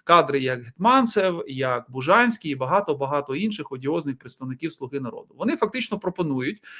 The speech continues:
виключити кримінальну відповідальність за всі види злочинів, якщо злочин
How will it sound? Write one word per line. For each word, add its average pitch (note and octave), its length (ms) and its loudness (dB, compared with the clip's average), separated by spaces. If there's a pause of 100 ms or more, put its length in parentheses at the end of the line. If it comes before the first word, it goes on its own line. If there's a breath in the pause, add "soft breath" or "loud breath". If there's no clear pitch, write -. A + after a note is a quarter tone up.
(140 loud breath)
виключити F#3 840 4
кримінальну F3+ 540 4
відповідальність D#3 760 2
за D3 80 0
всі A3 260 0
види F3+ 480 4
злочинів, D#3 720 0
якщо E3 680 8
злочин C#3 600 2